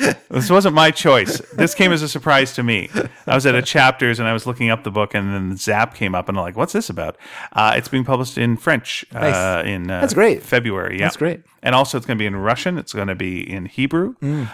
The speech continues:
Speaker 1: But, uh, French is especially nice 'cause we live in Canada, and maybe it's a good excuse to go to Montreal and
Speaker 2: Ah.
Speaker 1: sell a few books.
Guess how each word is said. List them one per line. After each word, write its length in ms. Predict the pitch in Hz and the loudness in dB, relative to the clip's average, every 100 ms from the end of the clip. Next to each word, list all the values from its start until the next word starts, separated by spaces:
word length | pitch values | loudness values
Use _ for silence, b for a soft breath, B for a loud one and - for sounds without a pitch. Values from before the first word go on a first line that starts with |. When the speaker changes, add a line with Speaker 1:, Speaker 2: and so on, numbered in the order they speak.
| - | -8
Speaker 1:
But, 300 | - 107 - | 0 0 2
uh, 280 | 107 95 95 | 2 4 2
French 340 | - 156 151 135 | 2 0 0 -2
is 100 | 120 | -6
especially 400 | - 123 120 110 | -2 -2 0 -2
nice 240 | 104 120 | -2 -2
'cause 160 | - 107 | -6 -6
we 60 | |
live 160 | 101 101 | -4 -6
in 60 | |
Canada, 520 | 101 110 110 120 147 - | -4 -2 0 0 0 0
and 340 | 110 104 101 | -2 -4 -6
maybe 160 | 98 98 | -6 -8
it's 100 | 101 | -6
a 40 | 110 | -6
good 100 | 107 | -6
excuse 320 | - - 117 | -8 -10 -8
to 60 | |
go 80 | 113 | -6
to 60 | 110 | -4
Montreal 500 | 110 - 117 135 127 | -4 -2 0 0 -2
and 180 | 107 107 B B | -6 -12 B B
Speaker 2:
Ah. 200 | 101 190 | 0 2
Speaker 1:
sell 140 | 113 | 2
a 60 | 120 | 0
few 140 | 127 | -2
books. 720 | 127 190 - - - - - | -6 -8 -10 -10 -8 -10 -14